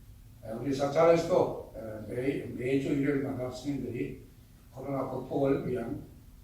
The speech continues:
에, 기도를 봉행하고 있습니다. 그리고 이번, 에, 초-, 초파일 행사는,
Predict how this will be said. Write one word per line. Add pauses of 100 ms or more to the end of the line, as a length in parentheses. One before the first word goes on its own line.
(120)
에, (800)
기도를
봉행하고
있습니다. (680)
그리고
이번, (320)
에, (1600)
초-,
초파일
행사는,